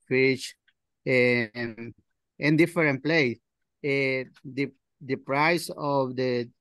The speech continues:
the food dishes is around five dollars. Eh, you can eat a lot and you can, you can be full with, because, um,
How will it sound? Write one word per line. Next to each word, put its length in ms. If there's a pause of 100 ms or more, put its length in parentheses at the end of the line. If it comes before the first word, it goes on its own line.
the 160
food 240
dishes 540 (320)
is 240
around 560
five 240
dollars. 460 (380)
Eh, 500 (240)
you 280
can 240
eat 220
a 140
lot 300 (160)
and 420
you 260
can, 480 (720)
you 160
can 680 (680)
be 320
full 480
with, 180 (720)
because, 680
um, 300